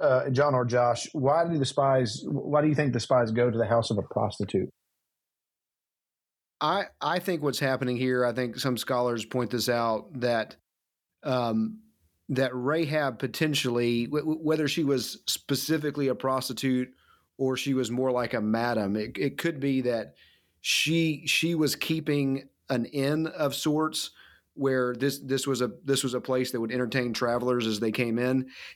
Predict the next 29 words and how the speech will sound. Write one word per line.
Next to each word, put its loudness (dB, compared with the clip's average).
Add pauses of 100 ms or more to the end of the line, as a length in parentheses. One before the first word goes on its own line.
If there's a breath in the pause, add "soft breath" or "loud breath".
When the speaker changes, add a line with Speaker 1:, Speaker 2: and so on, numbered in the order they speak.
(140)
Speaker 2:
and, -2
and 0
had 0
a, 0
an -4
entire -2 (500)
menu 0
of 2
options -2
that -2
they 0
provided 0
to -4
people 0
who 0 (300 loud breath)
stayed -2
there. 0
One -2
would -2
be, 0 (600)
uh, -2 (260)
you 0
know, 0
a -6
prostitute, -2
and -2
then 0 (180)
lodging 0
and -2